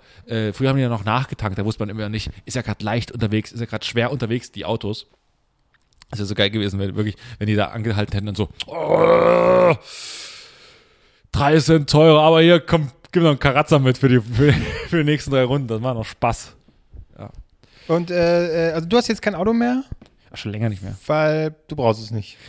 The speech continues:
Speaker 1: Ich brauch's nicht und ich weiß auch nicht, irgendwann war die Zeit vorbei und ich wollte einfach mal eine Veränderung in meinem Leben. Das war während des ersten Lockdowns oder zwei-,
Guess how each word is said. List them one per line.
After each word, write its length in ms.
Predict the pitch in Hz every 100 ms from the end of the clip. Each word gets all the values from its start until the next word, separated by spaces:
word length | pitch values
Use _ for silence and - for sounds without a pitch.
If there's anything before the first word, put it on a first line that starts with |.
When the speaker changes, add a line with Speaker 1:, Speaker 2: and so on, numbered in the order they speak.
| -
Speaker 1:
Ich 160 | 151
brauch's 400 | - 156 196 -
nicht 360 | 185 180 - -
und 360 | 143 139 - - _ _ _ _ - _ -
ich 120 | -
weiß 160 | 240 -
auch 180 | - 226
nicht, 160 | 214
irgendwann 280 | 190 196 202
war 100 | 185
die 100 | 190
Zeit 260 | - 196 202
vorbei 360 | 190 165 185 196
und 60 |
ich 120 | 165
wollte 160 | 180 180
einfach 160 | 170 170
mal 80 |
eine 100 | 165 156
Veränderung 420 | - 139 175 147
in 60 |
meinem 200 | 120 113
Leben. 320 | 113 113 135 147
Das 80 | -
war 180 | 127 120
während 200 | 123 120
des 60 | 113
ersten 380 | - 131 -
Lockdowns 440 | 117 143 - 156 139
oder 160 | 127 117
zwei-, 220 | 127